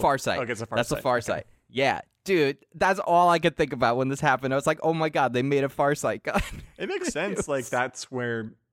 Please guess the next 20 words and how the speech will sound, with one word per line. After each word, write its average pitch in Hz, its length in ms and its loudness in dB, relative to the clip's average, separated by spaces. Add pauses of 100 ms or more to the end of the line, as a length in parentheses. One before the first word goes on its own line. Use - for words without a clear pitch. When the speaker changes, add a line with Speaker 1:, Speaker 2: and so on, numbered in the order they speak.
Speaker 2:
sniper 110 540 -10
rifles 107 460 -8
would 110 140 -14
go, 117 460 -10 (440)
you 117 120 -10
know, 101 240 -10
in 120 100 -16
this 113 300 -10 (100)
future - 480 -16 (560)
kind - 140 -10
Speaker 1:
It 196 40 -2
Speaker 2:
of 202 60 0
Speaker 1:
was 170 120 -2
Speaker 2:
thing. - 60 -20
Speaker 1:
cool 165 220 -2
as 165 100 -6
hell. 135 320 -4 (300)
Speaker 2:
Yeah. 113 240 -10
Speaker 1:
That 151 240 2
was 165 200 -2